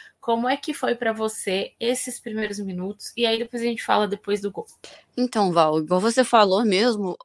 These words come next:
Speaker 2: o Avaí veio com a proposta de tentar segurar o jogo do Palmeiras, fechou bastante a marcação, tanto que o Palmeiras, no começo do jogo, tentava muito fazer a, a saída de bola pelo me-,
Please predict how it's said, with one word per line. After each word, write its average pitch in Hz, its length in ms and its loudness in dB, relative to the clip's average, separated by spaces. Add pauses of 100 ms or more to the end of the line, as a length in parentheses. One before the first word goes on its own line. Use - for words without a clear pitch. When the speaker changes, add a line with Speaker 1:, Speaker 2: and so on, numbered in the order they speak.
Speaker 2:
o 170 580 0
Avaí 208 380 4
veio 233 240 6
com - 80 -8
a - 20 -20
proposta 196 640 -2
de 202 160 -8
tentar 202 340 -6
segurar 208 380 -2
o 185 60 0
jogo 170 240 -12
do 160 60 -20
Palmeiras, 165 520 -6
fechou - 280 -8
bastante 180 640 -2 (440)
a 160 100 0
marcação, 170 1000 0
tanto 180 300 2
que 185 420 -2 (220)
o 180 80 2
Palmeiras, 208 540 6
no 240 160 -2 (100)
começo 220 420 0
do 214 140 -4
jogo, 196 320 0
tentava 202 460 -4
muito 233 340 0
fazer 185 580 0 (540)
a, 185 300 6
a 196 40 4
saída 208 320 -4
de 196 60 -8
bola 185 260 0
pelo 214 280 -4
me-, 226 120 -10